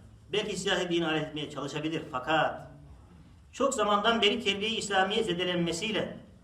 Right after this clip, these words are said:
İslam terbiyesi ortadan kalkmış. Şimdiki siyasetin cenayetine karşı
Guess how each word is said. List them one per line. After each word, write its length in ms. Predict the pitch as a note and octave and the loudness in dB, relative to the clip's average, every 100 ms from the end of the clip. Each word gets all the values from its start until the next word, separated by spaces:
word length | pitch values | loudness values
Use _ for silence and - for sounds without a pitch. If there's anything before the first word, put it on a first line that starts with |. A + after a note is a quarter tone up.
| - - - - | -20 -20 -20 -16
İslam 280 | B2+ F3+ F3 | -6 -4 -2
terbiyesi 460 | E3+ E3+ E3 - | 0 0 0 -2
ortadan 520 | - F3 G#3 A#3+ - - C#3 | -4 0 0 0 -6 -10 -6
kalkmış. 500 | C#3 F3 G#3+ - - - - - - - - | -6 -2 -2 -2 -8 -18 -20 -20 -20 -20 -14
Şimdiki 480 | - C#4 C4+ B3 A3+ | -6 -2 -2 -2 0
siyasetin 480 | A3 A3 A3 A3 D#3+ | 2 2 2 -2 0
cenayetine 600 | E3 F#3 G3 G3 A#3+ F#3 | 2 4 4 2 0 2
karşı 380 | E3 E3 F3+ | 0 0 -8